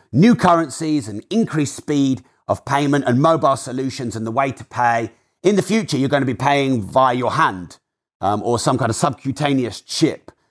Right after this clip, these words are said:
That's very likely to happen. Um, and of course, Matt has just said scammers will love these payment gateways. Absolutely. Um, so scammers and, la-, and, and difficulty in security is also, that is also increased.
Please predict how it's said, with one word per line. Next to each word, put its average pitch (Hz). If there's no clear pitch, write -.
That's 117
very 135
likely 127
to 120
happen. 110
Um, 110
and 180
of 180
course, 226
Matt 190
has 180
just -
said 156
scammers 185
will 147
love 147
these 131
payment 135
gateways. 147
Absolutely. 139
Um, 127
so 131
scammers 175
and, 135
la-, 147
and, 127
and 123
difficulty 160
in 131
security 156
is 127
also, 147
that 190
is 151
also 120
increased. 107